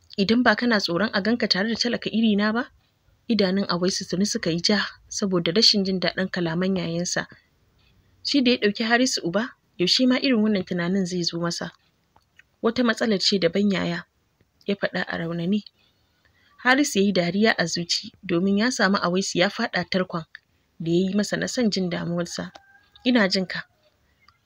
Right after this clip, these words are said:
Menene matsalar take hana ka walwala a gidan nan?" Babu amfanin ci gaba da ɓoyewar, shi ya sa ya faɗa masa maganar da ya ji sun yi da Saminu da kuma wacce suka yi da Alhaji Mudi.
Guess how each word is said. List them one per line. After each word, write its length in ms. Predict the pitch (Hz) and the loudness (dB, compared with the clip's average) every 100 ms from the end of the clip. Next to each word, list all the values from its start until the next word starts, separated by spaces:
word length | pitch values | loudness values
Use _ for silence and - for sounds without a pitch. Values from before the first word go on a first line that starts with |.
| - | 0
Menene 380 | 196 233 320 | 4 4 4
matsalar 380 | 214 196 220 185 | 4 2 0 0
take 240 | 208 208 190 | -2 -4 -2
hana 280 | 233 233 185 | 0 0 0
ka 140 | - | -2
walwala 380 | 185 170 175 180 | -2 -2 -2 -2
a 80 | 175 | -4
gidan 320 | 175 175 175 | -4 -4 -4
nan?" 120 | 170 - _ _ _ _ _ _ _ _ _ - | -6 -12 _ _ _ _ _ _ _ _ _ -2
Babu 220 | 254 - | 0 0
amfanin 420 | 190 180 180 190 | 0 -2 -2 -2
ci 180 | - 240 | 0 0
gaba 200 | 196 196 | 0 0
da 100 | 190 | -4
ɓoyewar, 540 | - 190 185 180 180 165 _ _ | -2 -2 -2 0 -2 -4 _ _
shi 200 | - 214 | -4 -2
ya 80 | 214 | 0
sa 180 | - 196 | 0 0
ya 80 | |
faɗa 300 | 180 - 202 180 | 0 -2 0 0
masa 220 | 190 180 | -2 -4
maganar 420 | 170 196 190 170 | -4 -2 -2 -2
da 80 | 175 | 0
ya 80 | 185 | 0
ji 140 | 190 | 0
sun 220 | - 220 | -2 2
yi 80 | 214 | 2
da 120 | 196 | 2
Saminu 480 | 170 196 214 233 202 - _ _ - | 0 0 2 2 2 -2 _ _ -10
da 60 | |
kuma 220 | 170 214 269 | -2 0 2
wacce 200 | 330 233 | 0 -2
suka 200 | - 202 | 0 0
yi 80 | |
da 100 | 185 - | 0 0
Alhaji 340 | 175 185 180 | 0 0 -2
Mudi. 380 | 170 165 170 | -2 -4 -4